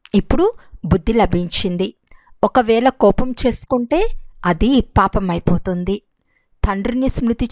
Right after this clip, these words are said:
చేస్తే పుణ్యాత్మగా అవుతారు. ఇప్పుడు కోపం వచ్చింది, ఇక చేసుకోము అని అంటారు. ఇలా పదే పదే చెప్తూ ఉండటం వల్ల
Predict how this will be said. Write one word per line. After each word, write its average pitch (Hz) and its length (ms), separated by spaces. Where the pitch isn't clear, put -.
చేస్తే 359 440
పుణ్యాత్మగా 190 640
అవుతారు. 185 500
ఇప్పుడు 220 440
కోపం 214 340
వచ్చింది, 175 540
ఇక 220 340
చేసుకోము 185 640
అని 214 120
అంటారు. 180 460
ఇలా 226 180
పదే 226 360
పదే 233 300
చెప్తూ - 420
ఉండటం 190 420
వల్ల 165 380